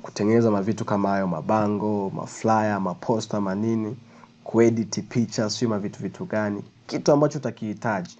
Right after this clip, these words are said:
lazima uwe na Adobe Photoshop. Yes, kwa sababu inasema ndo mother software kwa ajili ya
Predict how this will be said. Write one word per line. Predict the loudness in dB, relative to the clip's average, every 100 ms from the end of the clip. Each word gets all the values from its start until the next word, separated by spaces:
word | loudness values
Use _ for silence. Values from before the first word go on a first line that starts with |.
| -20 -20 -4
lazima | -2 0 -2
uwe | -2
na | -4
Adobe | -6 -6 -8
Photoshop. | -4 -2 -2 -6 -12 -14 -20 -20 -20 -4
Yes, | -2 0
kwa | 0
sababu | 2 4
inasema | 4 2 0 0
ndo | -2
mother | 0 2 2 2
software | -4 -6 -8 -6 -6 -4
kwa | -6
ajili | -6 -4 -4
ya | -4